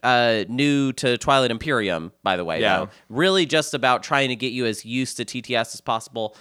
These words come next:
Speaker 1: so those games can go as smooth as possible. A lot of the things that I think people find out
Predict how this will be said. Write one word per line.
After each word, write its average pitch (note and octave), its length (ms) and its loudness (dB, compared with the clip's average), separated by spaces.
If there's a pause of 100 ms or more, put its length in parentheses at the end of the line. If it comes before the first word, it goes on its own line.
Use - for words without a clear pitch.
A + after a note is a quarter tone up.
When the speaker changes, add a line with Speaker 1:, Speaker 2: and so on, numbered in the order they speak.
(120)
Speaker 1:
so B2+ 160 -6
those A#2 160 -4
games A2+ 300 -4
can A2+ 100 -12
go G#2 140 -2
as G2+ 100 -6
smooth A2 240 -8
as G2+ 100 -12
possible. F2 540 -6 (380)
A C#3+ 80 2
lot D#3 200 6
of D#3 80 2
the D3 120 2
things D3 300 -2
that B2+ 260 0
I B2+ 80 0
think C3 180 -8
people C3+ 240 -6
find C3 300 0
out C3 360 4